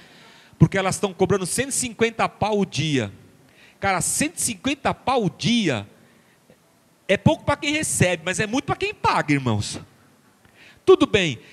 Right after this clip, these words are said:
se você tem uma diarista, um jardineiro, é... em outros tempos da nossa cultura brasileira, eles eram chamados de serviçais.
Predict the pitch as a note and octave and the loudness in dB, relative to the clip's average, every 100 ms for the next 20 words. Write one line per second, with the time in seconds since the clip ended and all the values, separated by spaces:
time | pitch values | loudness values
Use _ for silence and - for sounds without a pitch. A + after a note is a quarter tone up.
0 | - - - D#4+ D4 D4 E4 E4+ B3+ G#3+ | -12 -2 2 4 2 -2 -2 -2 -2 0
1 | G3+ F3+ E3+ A#3+ E3+ - C3 A2 - _ | 2 2 2 0 0 -2 -4 -4 -12 _
2 | _ _ - - - G3 D#3 G3+ F3+ E3 | _ _ -20 -12 -6 -2 0 0 2 2
3 | E3 F3 F#3+ F3+ D3+ A#2 F#2+ - - _ | 4 4 4 4 2 0 -4 -14 -20 _
4 | _ _ _ _ _ D3+ D#3 D#3 D3+ D3 | _ _ _ _ _ -2 0 0 0 0
5 | C#3+ C3 B2 A2 G#2+ - _ _ _ _ | 0 -2 -2 -6 -8 -16 _ _ _ _
6 | G#3+ B3 D4 C4 A3 - A#3+ C4 A#3 - | -4 0 0 0 -2 0 0 0 0 2
7 | E3 C#3 - - F3 E3 E3 F3+ - E3+ | 2 2 -6 -4 -2 0 -2 -2 -4 -2
8 | F3 E3 E3 C#3 D3 D#3 A3 E3 B2 - | 0 0 0 -2 -2 2 2 0 -6 -14
9 | _ - G#3+ A3 A#3 A3+ G#3+ G#3+ G#3 A3+ | _ -4 -2 0 -2 0 -2 -4 -2 -4
10 | G#3 G3 G3+ A#3 C#4 B3 C#4 - - G#3 | -4 -4 -4 -2 -4 -2 -2 0 0 0
11 | G#3+ F#3+ D#3 - - - | 0 -4 -4 -4 -4 -6